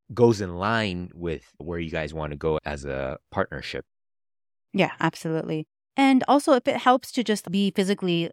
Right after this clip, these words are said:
Speaker 2: connected. So when you're having these serious conversations, you can always just physically touch them.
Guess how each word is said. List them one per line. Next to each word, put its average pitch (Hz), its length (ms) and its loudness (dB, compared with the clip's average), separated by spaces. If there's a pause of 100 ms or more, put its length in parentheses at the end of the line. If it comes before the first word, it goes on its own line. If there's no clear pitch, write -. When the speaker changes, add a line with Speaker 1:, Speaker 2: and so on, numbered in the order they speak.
Speaker 2:
connected. 196 480 0 (340)
So 190 120 2
when 175 140 2
you're 175 80 2
having 185 280 2
these 175 160 0
serious 170 300 -2
conversations, 165 720 -2
you 175 60 -4
can 170 140 -2
always 175 360 2
just 151 180 -8
physically 165 400 -4
touch - 320 -12
them. 175 300 -2